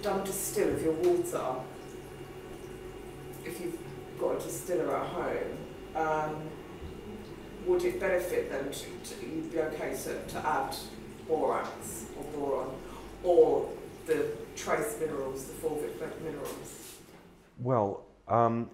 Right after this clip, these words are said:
Speaker 2: if you're drinking distilled water, there are two schools of thought about that.
Speaker 1: There is,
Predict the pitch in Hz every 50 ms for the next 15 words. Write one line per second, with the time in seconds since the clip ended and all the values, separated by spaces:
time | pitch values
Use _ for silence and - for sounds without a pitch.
0 | - - - 131 156 165 - - 190 180 175 165 160 156 147 135 104 113 127 123
1 | 127 120 123 120 113 110 101 113 98 - - 117 110 104 107 90 90 95 98 98
2 | 90 87 - - 82 73 76 85 104 - - - - - - - - - - -
3 | - 104 104 104 104 - - - 139 131 127 - - - - 131 123 117 117 117
4 | 110 92 95 110 92 - - - - 113 101 90 85 - - 78 71 69 67 67
5 | 65 - - 69 67 64 64 - - 165 196 208 202 - -